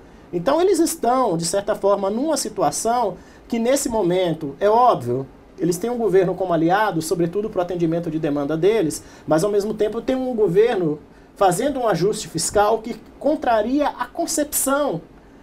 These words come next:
de sociedade que parte desse grupo tem. Então, eles não sabem muito bem o que fazer,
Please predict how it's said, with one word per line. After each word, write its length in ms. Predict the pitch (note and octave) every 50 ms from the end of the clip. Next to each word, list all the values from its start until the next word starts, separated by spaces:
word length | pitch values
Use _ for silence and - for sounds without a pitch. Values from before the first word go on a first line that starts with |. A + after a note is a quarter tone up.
| - - - -
de 120 | D#3 D#3+
sociedade 680 | F3 - G#3 F#3+ - G3+ F#3 F3 E3 F#3 G3+ A3+ A#3 C4
que 100 | - -
parte 440 | C4 - - B3+ C4 D4+ D4+ - -
desse 240 | A#3 G#3 G#3 G#3 G3
grupo 300 | E3 E3 F3+ F#3 F3+ F3
tem. 300 | E3 - C#3 C3 B2 C3 - - - - - -
Então, 260 | - F#3+ F3+ - G#3 G#3+
eles 140 | A#3 C4
não 100 | A#3 C4
sabem 300 | C4 - A#3 A3+ A3+ A#3+
muito 260 | A#3 A#3 A#3 A3+ A3+ G3+
bem 240 | F3 F#3+ G3 G3+
o 40 | G#3
que 80 | G#3 -
fazer, 440 | - B3 - G3 F3 C#3+ C3+ -